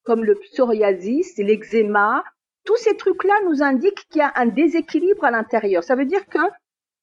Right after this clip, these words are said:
ces bactéries qui étaient à l'état pathogène, qui étaient à l'état non pathogène,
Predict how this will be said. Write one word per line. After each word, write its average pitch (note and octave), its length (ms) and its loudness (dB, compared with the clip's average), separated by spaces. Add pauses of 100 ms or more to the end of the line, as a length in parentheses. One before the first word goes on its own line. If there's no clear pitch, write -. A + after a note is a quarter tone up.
ces D#4 100 0
bactéries D#4 500 -2
qui C#4 140 -6
étaient C4 300 -2
à A#3 100 2
l'état A3+ 540 -2
pathogène, A#3 640 0
qui C#4 120 -4
étaient B3+ 280 0
à A#3+ 80 2
l'état A3+ 280 2
non B3+ 220 2
pathogène, B3 640 -2